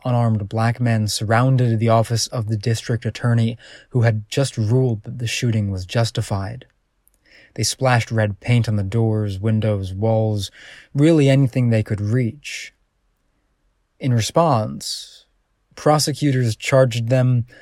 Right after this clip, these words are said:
with felony mischief, but decided that they weren't protesters. They were actually a gang.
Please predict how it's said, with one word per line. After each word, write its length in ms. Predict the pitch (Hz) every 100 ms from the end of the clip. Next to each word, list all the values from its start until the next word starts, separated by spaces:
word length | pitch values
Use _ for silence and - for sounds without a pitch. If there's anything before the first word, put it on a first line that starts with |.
| - -
with 140 | 110
felony 640 | - - 147 165 160 151
mischief, 800 | 139 127 - - 101 - - - _ _ _ _ _
but 140 | - 123
decided 640 | 120 160 170 160 131 123 _
that 200 | 143 131
they 100 | 123
weren't 420 | 120 143 175 170 -
protesters. 920 | 156 151 - 92 - 98 117 - - _ _ _ _ _ _ -
They 140 | 123 110
were 160 | 117 -
actually 640 | 160 - - 110 107 -
a 80 | 107
gang. 680 | 101 110 135 117 90 117